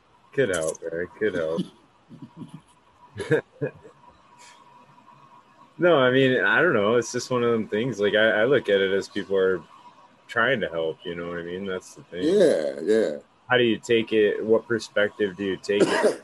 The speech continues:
Speaker 1: <coughs> Are they, you know, trying to help? Or are they trying to be a dick or whatever? And it's like,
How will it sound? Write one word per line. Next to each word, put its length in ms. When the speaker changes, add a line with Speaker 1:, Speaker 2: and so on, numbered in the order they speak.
Speaker 1:
<coughs> 140
Are 20
they, 300
you 120
know, 280
trying 180
to 100
help? 340
Or 80
are 60
they 140
trying 240
to 60
be 160
a 60
dick 460
or 200
whatever? 420
And 140
it's 140
like, 220